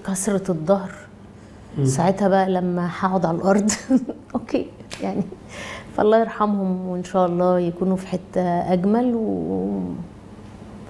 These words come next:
Speaker 1: هو اللي حصل إن هم قالوا إن هو تسمم فسيخ، بس هو ما كانش تسمم فسيخ، هو كان الصفائح محقونة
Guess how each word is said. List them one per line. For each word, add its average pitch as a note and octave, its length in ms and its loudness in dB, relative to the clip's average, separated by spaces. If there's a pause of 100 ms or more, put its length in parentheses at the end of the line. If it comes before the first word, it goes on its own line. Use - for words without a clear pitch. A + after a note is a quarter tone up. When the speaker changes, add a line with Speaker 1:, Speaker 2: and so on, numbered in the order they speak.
(400)
Speaker 1:
هو G3 180 6
اللي G3 180 2
حصل A#3 360 0
إن F#3+ 200 2
هم G#3 280 2
قالوا G#3 320 2
إن F#3 120 4
هو F#3+ 160 2
تسمم F#3+ 460 2
فسيخ، F3 500 -2
بس E3+ 220 0
هو F#3 80 6
ما F3+ 100 -2
كانش F3+ 260 -4
تسمم F3 480 -2
فسيخ، - 480 -4
هو F3 160 4
كان F#3 320 0 (440)
الصفائح F#3 600 2
محقونة F#3 580 2